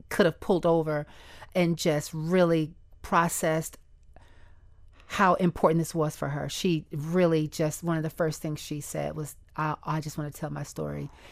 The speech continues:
And she literally started crying. And I said, "Could you imagine how long it took for her to tell someone that has the opportunity to, to allow her to tell her story? Can you imagine how bottled up that felt and how painful it was, uh, for her to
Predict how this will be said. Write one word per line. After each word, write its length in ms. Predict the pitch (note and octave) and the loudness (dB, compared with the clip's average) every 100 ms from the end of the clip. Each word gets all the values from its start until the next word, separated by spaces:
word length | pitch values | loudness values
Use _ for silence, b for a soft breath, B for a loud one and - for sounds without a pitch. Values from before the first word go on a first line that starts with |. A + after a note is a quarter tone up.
| - | -4
And 160 | E3 | -2
she 180 | - E3+ | -2 -2
literally 320 | D#3 E3 D#3+ | 2 2 2
started 300 | D#3 D3+ C#3 | 0 -4 -6
crying. 360 | - D#3+ D3+ D3 | -8 -6 -4 -4
And 80 | D#3 | -4
I 60 | D#3+ | -4
said, 260 | - D3 | -4 -6
"Could 160 | - D#3+ | -6 0
you 60 | |
imagine 640 | E3 D3+ D3+ D#3 D#3+ D3+ D3+ b b b b b b - - - | 0 2 0 0 0 0 -2 b b b b b b -20 -20 -20
how 340 | - - F#3+ E3+ | -8 -2 2 2
long 480 | D3 D#3 E3 E3+ D#3 | 2 4 6 6 2
it 120 | D#3 | -2
took 180 | G3 - | -4 -2
for 100 | D#3+ | -2
her 100 | D#3+ | -2
to 100 | D3 | -4
tell 280 | - D#3+ | 0 0
someone 440 | D3+ - D#3 D3 D3+ | 0 -2 -2 -2 -2
that 120 | D3 | -2
has 180 | D#3+ D#3 | -2 -2
the 100 | - | -2
opportunity 580 | D3+ D3+ - D#3 C#3+ C#3+ | -4 -4 -4 -2 -2 -4
to, 260 | - D#3 C#3 - - - | -4 -6 -6 -12 -18 -8
to 120 | E3+ C#3+ | -4 -2
allow 320 | C#3 C#3+ C#3 | -4 -2 -2
her 140 | D#3+ | -4
to 100 | - | -6
tell 200 | D#3 D#3+ | -6 -6
her 120 | D3+ D#3+ | -6 -6
story? 460 | - D#3 D#3+ D#3+ b b - | -8 -8 -6 -8 b b -6
Can 140 | E3+ | -2
you 80 | F3 | 0
imagine 340 | E3 E3 E3+ | 0 0 -2
how 220 | D#3+ D3+ | -4 -4
bottled 400 | C#3+ D3+ D#3 D#3 D#3 | -2 2 4 4 0
up 160 | - | -2
that 180 | D3 C#3+ | -6 -8
felt 560 | - - E3 D#3+ D3 - - - | -12 -6 2 2 2 -4 -14 -6
and 340 | D#3+ D3+ D3+ | -4 -4 -2
how 140 | D#3 D#3 | -2 2
painful 420 | F#3+ G3+ - D3+ | 4 4 4 -2
it 100 | D3 | -2
was, 340 | C#3+ C#3+ D3 B B B B B - | -4 -6 -8 B B B B B -2
uh, 220 | E3+ D#3+ | -2 -2
for 220 | - E3+ | 2 4
her 100 | E3+ | 6
to 180 | D#3+ | 4